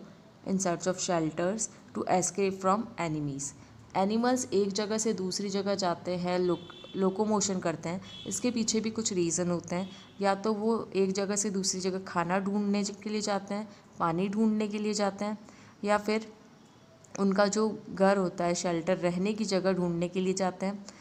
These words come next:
कई बार उनके पीछे उनके enemies हो, पड़ जाते हैं तो उनसे पीछा छुड़ाने के लिए भी वो locomotion करते हैं।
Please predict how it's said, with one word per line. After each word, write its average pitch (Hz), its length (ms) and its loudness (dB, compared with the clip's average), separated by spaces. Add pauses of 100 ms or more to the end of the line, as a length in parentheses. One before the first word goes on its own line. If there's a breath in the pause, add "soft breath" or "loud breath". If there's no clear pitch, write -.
(180 loud breath)
कई 202 160 4
बार 214 200 6
उनके 208 240 0
पीछे 202 340 -2 (140)
उनके 190 260 -2 (140)
enemies 208 580 0
हो, 208 100 2 (140)
पड़ 196 160 2
जाते 190 320 -2
हैं 202 140 0
तो 202 100 -2
उनसे 185 480 -2 (260)
पीछा 202 260 0
छुड़ाने 196 400 0
के 190 120 -2
लिए 190 160 2
भी 190 140 0
वो 202 240 0 (380 loud breath)
locomotion 190 680 2
करते 175 360 -6
हैं। 160 280 -8